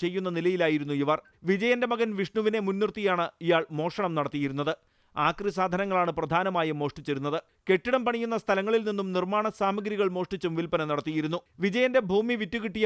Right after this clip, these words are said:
പണം എവിടെയെന്ന് കണ്ടെത്താനും പോലീസിന് സാധിച്ചിട്ടില്ല. പൂജയിലൂടെ പണം അപ്രത്യക്ഷമായെന്നാണ് നിതീഷിന്റെ മൊഴി.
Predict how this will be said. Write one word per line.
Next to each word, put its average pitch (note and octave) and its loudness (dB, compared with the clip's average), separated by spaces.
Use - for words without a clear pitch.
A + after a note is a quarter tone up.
പണം G3 0
എവിടെയെന്ന് G#3+ 0
കണ്ടെത്താനും F#3+ -2
പോലീസിന് F#3 -2
സാധിച്ചിട്ടില്ല. D3+ -2
പൂജയിലൂടെ A3 4
പണം G3 2
അപ്രത്യക്ഷമായെന്നാണ് G3 0
നിതീഷിന്റെ D#3+ 0
മൊഴി. D3 2